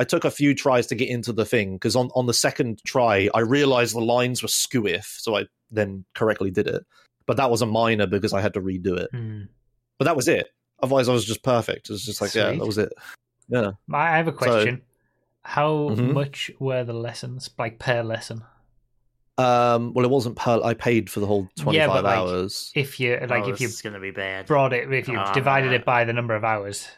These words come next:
Speaker 2: for a one
Speaker 1: Right,
Speaker 2: hour,
Speaker 1: let me
Speaker 2: say a one hour lesson, how much
Speaker 1: Let
Speaker 2: was
Speaker 1: me look
Speaker 2: one
Speaker 1: this
Speaker 2: hour?
Speaker 1: up. Uh, intensive courses. So, so a, well, the thing is, 'cause it's, like, scales. If I do the twenty-five hours,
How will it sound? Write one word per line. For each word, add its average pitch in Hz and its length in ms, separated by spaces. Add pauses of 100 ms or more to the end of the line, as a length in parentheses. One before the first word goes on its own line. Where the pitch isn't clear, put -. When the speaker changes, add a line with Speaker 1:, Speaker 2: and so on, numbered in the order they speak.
(140)
Speaker 2:
for 151 140
a 143 60
one 143 240
Speaker 1:
Right, 143 100
Speaker 2:
hour, 135 120
Speaker 1:
let 131 140
me 107 60
Speaker 2:
say 101 160
a 139 80
one 143 300
hour 135 240
lesson, 120 460 (760)
how 120 140
much 113 240
Speaker 1:
Let 107 100
Speaker 2:
was 101 80
Speaker 1:
me 120 60
look - 100
Speaker 2:
one - 40
Speaker 1:
this 110 140
Speaker 2:
hour? 87 120
Speaker 1:
up. - 100 (840)
Uh, 82 680
intensive 120 580
courses. 104 460
So, 107 400 (220)
so 117 720 (960)
a, 123 600 (640)
well, 113 240
the 110 100
thing 117 180
is, 104 100
'cause 107 180
it's, 98 140
like, 87 280 (360)
scales. - 880
If - 120
I 135 160
do 127 180
the 123 100
twenty-five 120 480
hours, 110 320